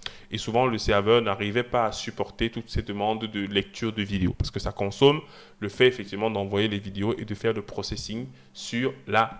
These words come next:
machine. Ensuite, on a une problématique qui est liée notamment à la lenteur du site internet. Donc déjà, quand on essaie de browser le site, donc c'est-à-dire on clique sur une page, que ce soit la page de paiement ou la page principale, ou alors dans la page où on voit les différents coûts, en fait, c'était extrêmement lent.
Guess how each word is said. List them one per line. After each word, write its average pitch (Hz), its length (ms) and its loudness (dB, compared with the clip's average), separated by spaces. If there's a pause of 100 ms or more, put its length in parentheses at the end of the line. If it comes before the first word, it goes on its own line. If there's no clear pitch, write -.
machine. 107 420 4 (640)
Ensuite, 139 320 -2
on 208 80 8
a 196 80 6
une 180 160 4
problématique 120 560 4
qui 165 160 4
est 156 40 2
liée 143 140 8
notamment 123 500 4
à 120 100 8
la 113 100 10
lenteur 107 500 2
du 107 160 -8
site - 200 -6
internet. 104 540 -4
Donc 107 220 -6
déjà, 110 260 2
quand 135 220 0
on 123 100 -2
essaie 113 240 -2
de 113 80 -4
browser 117 680 4
le 127 140 0
site, - 400 -4 (640)
donc 98 120 -8
c'est-à-dire 107 380 2 (300)
on 110 120 0
clique 113 200 -6
sur 104 200 -6
une 104 80 -4
page, 117 680 6
que 117 60 -14
ce - 60 -14
soit 110 80 0
la 104 80 0
page 107 220 0
de 101 80 -8
paiement 101 440 0
ou 120 80 2
la 101 120 2
page 104 240 2
principale, 117 680 2
ou 117 140 6
alors 104 180 4
dans 107 140 0
la 101 100 0
page 110 260 6
où 110 60 2
on 107 100 2
voit 104 220 6
les 98 60 0
différents 104 420 0
coûts, 156 320 0 (300)
en 110 80 -4
fait, - 100 -4
c'était 120 240 -2
extrêmement 113 580 2
lent. 104 200 2